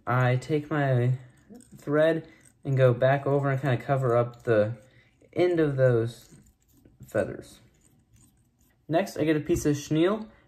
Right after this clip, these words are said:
about two inches long. Two inches seems to work pretty good for this size ten fly.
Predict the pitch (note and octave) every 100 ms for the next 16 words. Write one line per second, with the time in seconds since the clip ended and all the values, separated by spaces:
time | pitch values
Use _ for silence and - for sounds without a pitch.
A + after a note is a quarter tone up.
0 | _ D3 D3+ C3+ - D3+ - - - G#3
1 | G#3 G3+ G3 F#3+ E3+ D3 C#3+ G#2 G2+ -
2 | _ - A3 G3+ F3+ C#3+ F3+ D#3+ D#3 D3
3 | - D3 C#3+ C#3 B2+ B2 A#2+ - C3+ A#2+
4 | - B2 G#2+ G#2+ F#2+ F#2